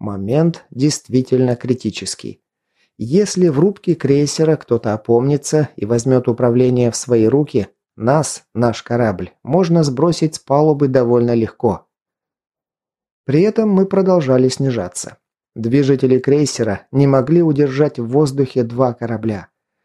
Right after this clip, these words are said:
И по мере спуска, по мере того, как мы оказывались все ближе к земле,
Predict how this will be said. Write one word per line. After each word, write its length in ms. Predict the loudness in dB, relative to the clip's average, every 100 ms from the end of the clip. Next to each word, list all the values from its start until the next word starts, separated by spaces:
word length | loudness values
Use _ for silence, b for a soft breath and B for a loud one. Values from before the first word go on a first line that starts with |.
| _ _
И 100 | -2
по 120 | 2
мере 280 | 2 2 0
спуска, 720 | -2 -2 -2 -2 -2 -2 -4 _
по 120 | -2
мере 240 | 2 2
того, 320 | 2 2 2 2
как 220 | -2 -2
мы 240 | 0 2
оказывались 840 | 2 0 0 0 2 2 2 0
все 240 | -4 -4 -2
ближе 360 | 0 0 2 0
к 60 |
земле, 520 | 0 0 2 0 0